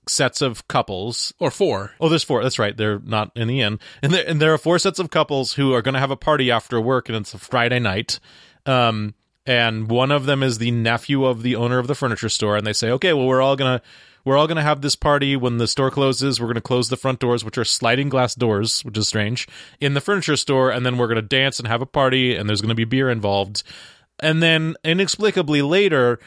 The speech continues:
Speaker 1: they're all just gonna be in the same room stripping and fucking each other.
Speaker 2: Yeah.
Speaker 1: Not in an orgy style, just coupled off.
Speaker 2: Yeah.
Speaker 1: My,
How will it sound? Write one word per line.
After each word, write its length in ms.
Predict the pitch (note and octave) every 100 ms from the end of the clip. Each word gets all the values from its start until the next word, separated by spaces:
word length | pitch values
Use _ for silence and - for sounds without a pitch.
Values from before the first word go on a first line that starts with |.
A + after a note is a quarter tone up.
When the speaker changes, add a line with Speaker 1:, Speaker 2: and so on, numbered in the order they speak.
| - _ _ B2
Speaker 1:
they're 280 | A2 C#3 C3+
all 160 | D3+
just 180 | E3+ E3+
gonna 160 | E3+ D#3
be 140 | C#3+
in 80 | C3+
the 80 | B2+
same 360 | C#3 C#3+ C#3+
room 300 | C3+ C3+ C3
stripping 540 | - - C3+ C#3 C#3 C3+
and 180 | C3+
fucking 340 | - B2 A#2+ G#2
each 200 | F#2+ -
other. 320 | F2 C#2+ -
Speaker 2:
Yeah. 260 | - A2 E2+ -
Speaker 1:
Not 260 | D3+ G3+
in 100 | C4
an 100 | A#3+
orgy 300 | A3 B3+ F#3+
style, 320 | C3+ C#3 A#2 A2+
just 240 | D3 -
coupled 340 | E3 D#3 D3+
off. 400 | C#3+ G#2+ F#2+ - - -
Speaker 2:
Yeah. 240 | G#3 A2 D3
Speaker 1:
My, 360 | E3 G#3+ A#3